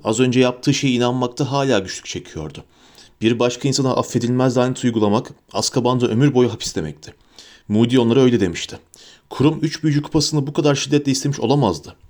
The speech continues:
Harry hızlandı. Arada sırada başka çıkmazları da çatıyordu ama gittikçe artan karanlık onun labirentin kalbine daha da yaklaştığından emin olmasını sağlıyordu.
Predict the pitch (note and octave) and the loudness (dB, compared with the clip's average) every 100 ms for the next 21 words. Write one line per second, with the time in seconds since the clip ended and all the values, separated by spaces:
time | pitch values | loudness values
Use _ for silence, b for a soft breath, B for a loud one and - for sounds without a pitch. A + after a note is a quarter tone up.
0 | _ _ - A2+ C3+ A#2+ A2 A2 A2 G#2 | _ _ 0 0 2 -2 0 0 0 -2
1 | - _ _ _ - - b b b G#2+ | -6 _ _ _ -20 -18 b b b -2
2 | B2+ F3 G3+ G#3 F#3 G3 E3+ E3+ - - | 0 0 0 2 4 4 2 0 -2 -6
3 | - E3+ E3 E3+ E3 D#3+ C3 - G2 F#2 | 0 2 4 4 4 0 -2 0 2 2
4 | B2+ D#3+ D3 - A2 - F3+ - E3+ D3 | 2 2 2 -2 -10 -6 -6 0 2 2
5 | D3 E3+ E3 D3 B2 B2+ D#3+ - A2+ B2+ | 2 0 2 2 2 2 -2 -2 0 2
6 | C#3 C3 C#3 C#3 C3+ C#3 D#3+ D#3 C#3 B2+ | 4 2 2 2 2 0 0 0 -2 -6
7 | C#3+ - G#2 A2+ D3 A#2 A#2+ C3+ B2 A#2+ | -8 -2 0 2 0 2 2 4 4 4
8 | A#2+ A#2 B2 B2+ A#2+ A#2+ G#2+ G#2+ - G#2 | 2 2 0 2 4 4 2 0 -2 -6
9 | - F#2 E2+ E2 E2 - | -2 0 0 -2 -4 -8